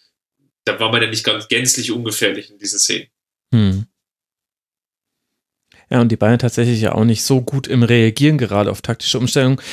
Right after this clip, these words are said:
Speaker 2: Trotzdem, Nele, gab's ja auch in der Phase noch die Chancen. Also ich hab hier mir in der achtundfünfzigsten Minute zum Beispiel aufgeschrieben, da hat Willems gegen Ribéry eine Flanke nach innen gebracht. Da sind Jovic und noch, ich glaube, zwei andere Spieler ganz knapp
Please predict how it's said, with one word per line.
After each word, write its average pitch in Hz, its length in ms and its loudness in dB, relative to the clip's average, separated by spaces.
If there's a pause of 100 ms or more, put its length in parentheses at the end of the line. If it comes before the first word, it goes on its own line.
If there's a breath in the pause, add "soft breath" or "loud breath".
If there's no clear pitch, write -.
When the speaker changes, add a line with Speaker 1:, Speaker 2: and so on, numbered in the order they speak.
(160 loud breath)
Speaker 2:
Trotzdem, 160 420 2
Nele, 143 300 4
gab's 139 320 0
ja 127 140 2
auch 135 180 0
in 135 140 0
der 127 200 4
Phase 107 460 0
noch 107 160 0
die 117 120 -2
Chancen. 123 420 2
Also 107 160 -2
ich - 100 -4
hab 123 140 -4
hier 110 240 4
mir 113 160 4
in 110 80 2
der 113 100 2
achtundfünfzigsten 139 720 0
Minute 131 280 0
zum - 120 -2
Beispiel 120 300 0
aufgeschrieben, 120 520 -2
da 110 100 2
hat 110 180 0 (400 loud breath)
Willems 127 320 2
gegen 123 180 2
Ribéry 120 580 2
eine 117 220 2
Flanke 143 320 0
nach 135 160 0
innen 131 220 0
gebracht. 127 480 -2 (100)
Da 117 140 2
sind 113 240 2
Jovic 135 400 2
und 117 120 0
noch, 127 220 -2 (220)
ich - 120 -10
glaube, 107 220 -2
zwei 131 340 2
andere 131 280 0
Spieler 131 340 0
ganz 123 240 2
knapp 127 240 0